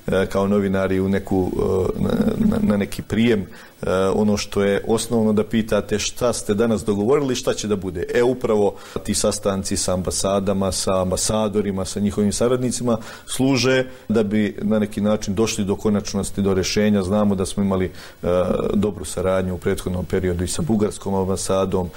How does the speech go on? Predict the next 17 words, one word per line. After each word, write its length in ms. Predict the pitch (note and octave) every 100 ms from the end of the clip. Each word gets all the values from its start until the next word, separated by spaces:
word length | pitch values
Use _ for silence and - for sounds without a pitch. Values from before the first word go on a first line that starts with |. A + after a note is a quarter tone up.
| - -
da 60 | -
su 120 | G2+
mnoge 320 | G2+ A2 G2
škole, 400 | - - G2+ G2
e, 40 | E2+ - - F#2 F2+ -
podržane 560 | F#2+ F2 F2+ F2 F2
na 100 | F2
području 520 | D#2+ G2+ F2+ F2 -
grada 300 | F#2+ F#2+ F2
Trebinja. 560 | G2 - A2+ G#2+ G2+ F#2+ - - -
Tako 220 | - G2+ G2
ćemo 260 | F#2 F#2
raditi 420 | F#2 F#2+ F2+ -
i 100 | F2
u 60 | F2
narednom 480 | F2+ G#2 G#2 G2 F#2+
periodu. 480 | G#2+ G#2 G2+ F#2